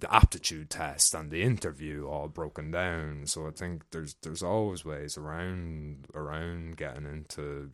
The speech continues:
there's, you know, there's the standard route, the C A O, everything else, but there,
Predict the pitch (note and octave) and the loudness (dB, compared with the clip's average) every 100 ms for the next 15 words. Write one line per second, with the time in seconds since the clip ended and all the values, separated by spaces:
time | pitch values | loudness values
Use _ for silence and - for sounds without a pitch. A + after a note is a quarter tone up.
0 | - E2 C#2+ - _ F2 E2 - - - | -12 -10 -8 -10 _ -8 -8 -8 -8 -2
1 | D#2+ - F2 F#2+ F#2 E2 E2+ E2 D2 - | 0 2 2 0 -2 0 0 0 0 0
2 | D#2 C#2 C#2+ D#2+ E2+ E2 D#2 - - - | 0 -2 -4 -2 -2 -2 -6 -12 -18 -16
3 | D#2+ D2+ C#2+ D2 D#2 C#2+ - B1 - | -14 -12 -10 -6 -4 -6 -8 -12 -14